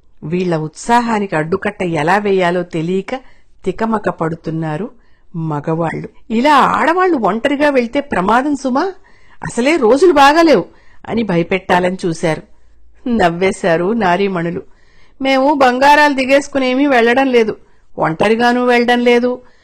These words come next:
ఈ వయసులో మమ్మల్ని ఎవరు ఏం అల్లరి పెడతారు?" అనేయడం మొదలెట్టారు. "అది నిజమే. అమ్మవారి గుడిలో నుంచి ఊరేగింపుకొచ్చిన ఉత్సవ విగ్రహాల్లా ఉన్న వీళ్ళని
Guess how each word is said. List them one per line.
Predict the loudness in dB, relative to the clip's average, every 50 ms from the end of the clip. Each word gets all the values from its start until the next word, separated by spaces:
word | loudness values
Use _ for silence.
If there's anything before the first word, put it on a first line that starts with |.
| _ -20 -20 -14 -6 -2
ఈ | 0 0 2
వయసులో | 4 4 2 2 2 2 2 2 4
మమ్మల్ని | 4 4 4 4 2 2 4 4
ఎవరు | 4 4 4
ఏం | 4 2 2 2 2
అల్లరి | 2 2 2 0 0
పెడతారు?" | 0 0 0 0 0 2 2 4 4 2 0 0 -2 -4 -6 -10 -14 _ -20 -20 -20 -20 -8 -4 -2
అనేయడం | 0 0 2 2 2 2 0 0 0
మొదలెట్టారు. | 0 0 2 2 0 -2 -2 -2 -4 -4 -4 -6 -12 -20 -20 _ _ -20 -20 -20 _ -16 -12 -10
"అది | -10 -8 -8 -8 -6 -6 -6
నిజమే. | -6 -6 -6 -6 -6 -4 -2 -2 -2 -4 -4 -6 -10 -14 _ -20 -20 _ _ _ _ -20 _ -20 -20 -14 -10
అమ్మవారి | -10 -8 -6 -6 -4 -2 0 0 0 0 -2
గుడిలో | -2 -2 -2 -2 -2 -2 -2 -2
నుంచి | -2 -4 -4 -4 -4 -4
ఊరేగింపుకొచ్చిన | -4 -4 0 0 2 2 2 0 -2 -4 -4 -6 -4 -4 -4 -4 -4 -4 -4 -4 -4
ఉత్సవ | -4 -6 -8 -6 -4 -2 -2
విగ్రహాల్లా | -2 -2 -2 0 0 0 2 2 2 2 2 2 0
ఉన్న | 0 0 -2 -2
వీళ్ళని | -2 -2 -2 0 -2 -2 -2